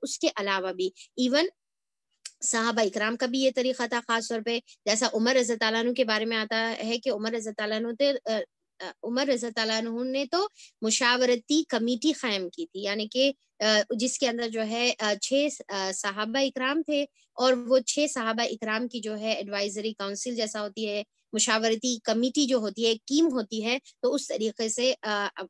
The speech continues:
उमर रज़ी अल्लाह अन्हु ने कायम किया था और फिर हर मामले को उमर रज़ी अल्लाह अन्हु पूछकर, मशवरा कर कर जो है अमल करते थे।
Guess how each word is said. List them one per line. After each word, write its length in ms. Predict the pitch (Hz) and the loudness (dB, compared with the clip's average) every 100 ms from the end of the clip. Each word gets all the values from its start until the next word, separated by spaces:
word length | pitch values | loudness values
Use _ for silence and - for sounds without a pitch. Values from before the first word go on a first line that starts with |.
| - | -8
उमर 260 | 220 247 233 | -4 -2 0
रज़ी 180 | 208 202 | -2 -4
अल्लाह 180 | 196 202 | -4 -4
अन्हु 120 | 208 | -4
ने 100 | 208 | -8
कायम 360 | 202 185 190 262 | -8 -6 -4 -4
किया 220 | 277 269 | -2 -2
था 260 | 269 285 294 _ _ | -2 -4 -4 _ _
और 260 | 214 254 254 | 2 4 4
फिर 180 | 277 262 | 6 4
हर 220 | - 349 | 4 2
मामले 460 | 339 233 214 214 208 | 4 4 2 0 -2
को 240 | - 233 | -2 -2
उमर 340 | 233 220 226 254 | -2 -2 -2 -2
रज़ी 220 | 214 208 | -2 -4
अल्लाह 340 | 196 202 202 | -6 -6 -4
अन्हु 240 | 202 220 294 _ _ _ - | -4 -2 -4 _ _ _ 4
पूछकर, 600 | 330 392 - - 339 180 | 6 8 6 4 4 4
मशवरा 500 | 214 202 226 220 214 208 | -2 -4 -2 0 0 0
कर 160 | 302 349 | 2 2
कर 220 | 381 381 | 2 2
जो 140 | 247 220 | 2 0
है 140 | 240 | 0
अमल 280 | - 196 175 | -4 -6 -6
करते 260 | 165 - 160 | -10 -10 -12
थे। 160 | 165 | -10